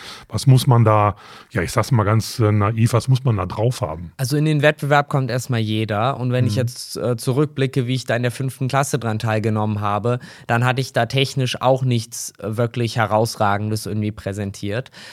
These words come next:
Speaker 2: Aber das ist ganz egal, weil nur dadurch lernt man. Also ich würde wirklich jedem empfehlen, am Wettbewerb teilzunehmen, das Jury-Feedback mitzugeben. Jeder, der irgendwie ein technisches, naturwissenschaftliches Interesse hat.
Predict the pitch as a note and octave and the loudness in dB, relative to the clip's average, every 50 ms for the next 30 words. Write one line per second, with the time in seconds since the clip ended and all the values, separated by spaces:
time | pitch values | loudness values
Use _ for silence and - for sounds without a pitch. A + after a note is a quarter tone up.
0 | - - - G#2+ A#2+ B2+ C#3+ D3 D3+ C#3+ - D3+ C#3+ D3 C3 C3+ B2 A#2 A#2 B2 | -10 -4 0 2 4 4 4 2 0 0 0 0 0 2 0 0 0 2 4 4
1 | C3 B2+ G2+ G#2+ A2 B2 C#3+ D3 C#3 C#3 C#3 C#3+ C#3 C#3+ B2+ - B2 A#2 A2+ A2+ | 4 4 2 0 0 0 0 0 2 2 2 2 2 0 -2 -2 0 0 2 2
2 | A#2+ B2 B2 - G#2+ F2+ F2 - - A2 A#2 A#2+ B2+ A#2 - C3+ C#3 C3+ B2+ A#2+ | 2 2 0 -4 -8 -12 -10 -8 -6 -4 -2 -2 -2 -2 -2 -2 -2 0 0 0
3 | C#3 C3+ - D3+ C#3 - - B2 C#3 D3 D3+ C#3 C3+ C3 - - C#3+ C#3 C#3 C3 | -2 0 0 -4 -4 -2 -2 -2 -2 0 0 0 0 -2 -2 0 0 0 2 0
4 | A#2+ A#2 C3 B2+ - C3 A#2+ A#2+ A#2+ A#2 - - B2+ B2 B2+ C3+ C3 - - A#2+ | 0 0 0 0 0 -2 0 0 0 0 0 -2 0 0 0 0 -2 -4 -4 -2
5 | A#2 A#2 A2+ A#2 B2+ C3+ - - - - - - - A#2 A2 - - C3+ C#3+ C#3+ | -2 0 -2 -2 -4 -6 -8 -12 -18 -20 -8 -2 0 0 0 0 0 2 2 2
6 | C#3+ C#3 A#2+ - C3 A2+ G#2+ - G#2 G#2+ A2+ A2+ A2 G#2+ - - A2 - G#2 G2+ | 2 0 0 -2 -4 -4 -2 -2 -2 -2 -2 -4 -4 -4 -6 -8 -6 -4 -4 -4
7 | G2 F2+ A2 A#2+ A2+ A2+ A#2 C#3 D3 D3 C3+ B2+ C3 B2 C3 C3+ C3 C3 B2+ - | -2 -2 -4 -4 -2 0 0 2 2 2 2 2 2 2 2 0 0 0 0 0
8 | C#3+ C3+ C3 - - B2+ A#2+ - C3 B2 A2+ - - - A#2 A#2 - C#3 C3 C3 | 0 0 0 0 0 -2 -2 0 -2 -2 -4 -4 -6 -4 -4 -2 -2 -2 -2 0
9 | B2 B2+ A#2+ A2+ - B2+ A#2+ - C3 A#2+ A2 A#2+ A2+ - A2 A2 A#2+ A2 G#2+ B2 | -2 -2 -2 0 0 -2 -2 -2 -4 -4 -4 -4 -4 -4 -4 -2 -2 0 0 -2
10 | B2 - G#2+ F#2 F#2 G#2 A#2 - | -2 -2 -4 -4 -4 -4 -6 -8